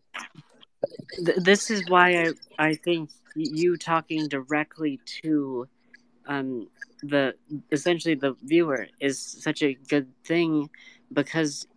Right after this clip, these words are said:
you have an attitude just naturally about you that you're te-, you're telling these truths wh-, where you're saying,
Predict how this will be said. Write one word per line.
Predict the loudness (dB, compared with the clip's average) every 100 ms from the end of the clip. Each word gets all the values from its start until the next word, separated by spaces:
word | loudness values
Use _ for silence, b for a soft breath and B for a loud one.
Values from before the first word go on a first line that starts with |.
| _
you | 0 2
have | 2 0 0
an | 0
attitude | 0 -2 -6 -10 -6 -6 -4
just | -8 -4
naturally | 0 0 0 -6 -4 -4
about | -2 0 0 -2
you | -2 -2 -4 -10 _ _ _ _
that | 2 2 2
you're | 0
te-, | -2 -8 -4
you're | -4
telling | -4 -6 -6 -4 0
these | 0 0
truths | -2 2 2 0 -4 -10
wh-, | -2 -2 2
where | 4
you're | 4 2
saying, | -4 -4 -2 -4